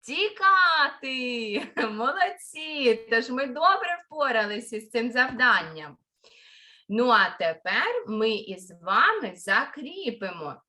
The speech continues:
вправи. Ось, бачите, в нас лікар, і вона нам показує, як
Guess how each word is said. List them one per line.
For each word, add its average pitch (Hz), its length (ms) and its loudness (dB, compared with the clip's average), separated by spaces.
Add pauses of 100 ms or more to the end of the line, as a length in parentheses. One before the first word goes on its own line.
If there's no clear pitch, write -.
(280)
вправи. 202 960 -2 (1120)
Ось, 202 280 -4
бачите, 208 580 0 (100)
в 190 60 -10
нас 196 500 0
лікар, 208 800 -2 (880)
і 226 140 -2
вона 202 840 2
нам 320 500 -2
показує, 196 1080 -2
як 233 680 2